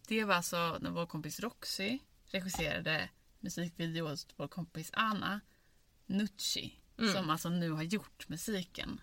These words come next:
Speaker 1: till Hästtransporten.
Speaker 2: Nej men gud, det var så många hästpersoner med då.
Speaker 1: Ja,
Speaker 2: Roxy,
Speaker 1: Roxy.
Speaker 2: som jag hade ingen aning då, höll
Speaker 1: Nej.
Speaker 2: på med, eh,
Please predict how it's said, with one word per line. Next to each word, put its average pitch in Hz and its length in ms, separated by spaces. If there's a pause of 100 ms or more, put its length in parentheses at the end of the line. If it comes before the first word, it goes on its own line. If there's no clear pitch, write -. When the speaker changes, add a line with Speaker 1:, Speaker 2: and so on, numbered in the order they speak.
(440)
Speaker 1:
till 156 440 (480)
Hästtransporten. - 560 (340)
Speaker 2:
Nej 269 180
men 247 200 (120)
gud, 349 180
det 214 60
var 247 120
så 220 640
många 202 380
hästpersoner 175 1500
med 175 200
då. - 220
Speaker 1:
Ja, 254 180 (160)
Speaker 2:
Roxy, - 300
Speaker 1:
Roxy. 214 340 (420)
Speaker 2:
som 214 360
jag 196 200
hade 185 180
ingen 175 340
aning 165 280
då, 214 420
höll 208 160
Speaker 1:
Nej. 208 80
Speaker 2:
på 185 240
med, 170 520 (440)
eh, 180 500